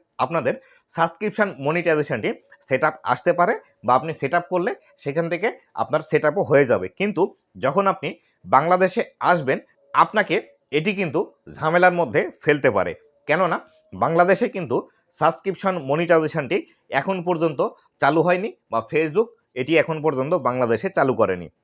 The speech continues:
এখন আপনি যে দেশে আছেন, সে দেশে সেটআপ করলেন, কিন্তু বাংলাদেশে যখনই আপনি আসবেন, যখন Facebook আপনার প্রাইমারি লোকেশনটি বাংলাদেশ বুঝতে পারবে, তখন কিন্তু আপনার এই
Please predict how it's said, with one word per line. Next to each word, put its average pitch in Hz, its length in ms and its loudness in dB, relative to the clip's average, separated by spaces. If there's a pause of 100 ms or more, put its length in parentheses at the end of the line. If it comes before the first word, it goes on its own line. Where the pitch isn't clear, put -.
(120)
এখন 139 220 -2
আপনি 180 160 -2 (420)
যে 131 80 4 (100)
দেশে 165 260 2
আছেন, 196 180 -4 (320)
সে 147 80 -2 (100)
দেশে 175 160 0 (100)
সেটআপ 175 320 -2
করলেন, 156 260 0 (320)
কিন্তু 170 180 -2 (120)
বাংলাদেশে 180 420 2 (100)
যখনই 175 300 0
আপনি 165 140 -6 (220)
আসবেন, 135 260 0 (480)
যখন 139 280 0 (120)
Facebook 151 420 0
আপনার 156 220 -2 (420)
প্রাইমারি 170 460 2
লোকেশনটি 170 420 -2 (120)
বাংলাদেশ 151 380 0 (440)
বুঝতে 147 360 0
পারবে, 131 220 4 (340)
তখন 156 260 0
কিন্তু 180 260 -2
আপনার 131 200 -2 (160)
এই 117 80 2